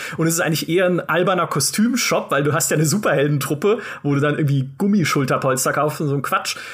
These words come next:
Und dann steht in der Beschreibung dieses Händlers, es ist alles nicht groß animiert, ne? Es sind also Pixelgrafiken, aber drunter steht,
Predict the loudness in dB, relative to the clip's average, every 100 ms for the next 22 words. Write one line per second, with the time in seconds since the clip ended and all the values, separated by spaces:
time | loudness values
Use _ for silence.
0 | -14 -2 0 0 -4 -18 _ _ _ _
1 | _ _ -2 0 0 0 0 0 -2 0
2 | 0 2 2 0 0 0 0 2 2 2
3 | 0 -4 -10 -20 _ _ _ _ _ -4
4 | -2 0 0 0 0 0 0 0 0 0
5 | 0 0 -2 -2 -2 0 0 0 -2 -2
6 | -2 -2 -2 -2 0 -2